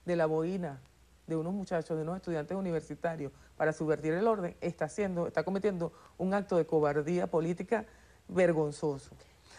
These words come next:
Pero además, los medios de comunicación tienen esa responsabilidad y las leyes están hechas en este país para cumplirse. No queremos nosotros, eh, porque además aquí todos los medios de comunicación transmitieron la información. Este canal transmitió la información.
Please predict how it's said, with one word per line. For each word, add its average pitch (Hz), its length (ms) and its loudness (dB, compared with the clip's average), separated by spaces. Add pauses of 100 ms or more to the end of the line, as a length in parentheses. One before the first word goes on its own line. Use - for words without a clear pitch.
Pero 220 200 6
además, 254 500 2 (340)
los 202 140 0
medios 208 240 2
de 285 80 0
comunicación 240 800 -4 (240)
tienen 214 300 0
esa 254 200 -4
responsabilidad 196 800 -4 (320)
y 220 100 0
las 185 140 4
leyes 175 300 2
están 208 200 -2
hechas 247 200 -2
en 214 60 0
este 180 160 -2
país 175 240 0
para 202 200 -2
cumplirse. 190 600 -6 (300)
No 247 260 4
queremos 214 540 0
nosotros, 160 720 -6 (640)
eh, 170 220 4
porque 190 220 2
además 185 300 4
aquí 226 200 -2
todos 254 220 4
los 226 100 0
medios 214 420 0
de 190 100 -2
comunicación 175 580 -2
transmitieron 185 600 -2
la 147 80 -4
información. 131 680 -10 (560)
Este 185 180 0
canal 202 240 4
transmitió 214 340 0
la 147 80 -4
información. 147 640 -8